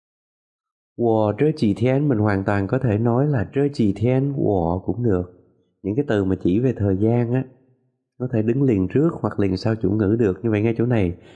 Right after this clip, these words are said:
mình hoàn toàn có thể nói là 这几天我手头紧 cũng được, không sao cả. Mấy hôm nay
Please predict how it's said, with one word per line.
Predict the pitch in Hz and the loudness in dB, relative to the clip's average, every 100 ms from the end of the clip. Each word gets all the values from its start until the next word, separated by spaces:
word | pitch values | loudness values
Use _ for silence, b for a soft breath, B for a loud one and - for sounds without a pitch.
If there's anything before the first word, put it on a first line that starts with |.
| B | B
mình | - | -4
hoàn | 101 101 | 0 0
toàn | 98 95 | 0 0
có | 123 | 0
thể | 107 | 0
nói | 117 131 | 0 0
là | 110 | 0
这 | 131 135 | -2 0
几 | 110 98 | -2 -2
天 | - 127 131 139 - _ b b | -2 0 0 -2 -8 _ b b
我 | - 87 98 131 | -2 0 0 -2
手 | 127 - 92 | -2 -2 -2
头 | 82 87 110 | 0 0 0
紧 | 113 110 87 82 87 | 0 0 0 -4 -6
cũng | 87 107 | -6 -2
được, | 101 | -2
không | - 101 | -2 -6
sao | 101 101 | -4 -6
cả. | 101 78 98 110 _ _ _ _ _ _ _ _ _ _ _ _ _ _ | -6 -6 -6 -8 _ _ _ _ _ _ _ _ _ _ _ _ _ _
Mấy | 104 131 | -2 0
hôm | 143 110 | 2 2
nay | 107 101 | 2 2